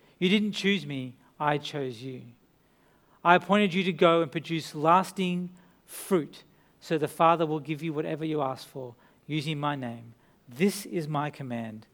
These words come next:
love each other." I asked the musicians if they would come. We are chosen.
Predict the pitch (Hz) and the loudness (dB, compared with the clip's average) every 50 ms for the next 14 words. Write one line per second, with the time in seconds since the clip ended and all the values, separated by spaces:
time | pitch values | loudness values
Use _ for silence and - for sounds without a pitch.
0 | _ _ - _ _ _ 143 139 139 131 117 104 104 - - _ _ _ _ _ | _ _ -20 _ _ _ -2 0 0 0 -2 -6 -12 -20 -20 _ _ _ _ _
1 | _ - 135 117 - 240 196 151 131 120 151 143 127 _ _ _ _ _ _ _ | _ -14 -14 -12 -12 -14 -14 -16 -16 -16 -18 -20 -20 _ _ _ _ _ _ _
2 | _ _ _ _ _ _ _ _ _ _ _ _ _ 143 131 127 123 - - 135 | _ _ _ _ _ _ _ _ _ _ _ _ _ -10 -10 -10 -10 -10 -12 -12
3 | 120 127 - 147 127 - - 143 - - 135 127 123 - - 131 123 123 123 _ | -12 -12 -12 -12 -14 -14 -16 -16 -12 -10 -8 -8 -8 -8 -10 -12 -12 -12 -16 _
4 | _ _ _ _ _ _ _ _ _ _ _ _ _ _ _ _ _ _ _ _ | _ _ _ _ _ _ _ _ _ _ _ _ _ _ _ _ _ _ _ _
5 | _ _ _ _ _ _ _ _ _ 208 220 233 240 233 - - 202 196 214 196 | _ _ _ _ _ _ _ _ _ 8 8 8 8 8 4 4 4 4 4 2
6 | 151 127 117 - | -2 -8 -16 -18